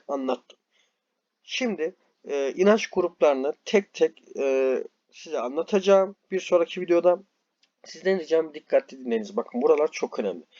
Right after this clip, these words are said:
Yani tek videoyu ben buna ayırdım. Halbuki sebep yani başlığı de geç. Arkadaşlar temelli bunlar oturuyor bakın. Altyapısını oluşturun.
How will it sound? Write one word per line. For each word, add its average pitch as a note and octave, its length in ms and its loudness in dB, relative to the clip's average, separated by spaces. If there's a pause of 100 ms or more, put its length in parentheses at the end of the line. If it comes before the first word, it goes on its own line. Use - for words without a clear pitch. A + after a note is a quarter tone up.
(380)
Yani B2+ 200 -6
tek F3+ 260 -4
videoyu D#3 240 0
ben D3 180 2
buna B2+ 120 0
ayırdım. F3+ 440 2
Halbuki E3 320 -2
sebep F3 420 2
yani D#2+ 420 -6 (320)
başlığı E3 640 -6
de F#3 100 2
geç. D3+ 400 -4
Arkadaşlar - 520 -2 (440)
temelli D3+ 420 -6
bunlar B2 240 -4
oturuyor G2+ 340 -8
bakın. G#2 260 -10 (640)
Altyapısını - 640 -4
oluşturun. F3 600 0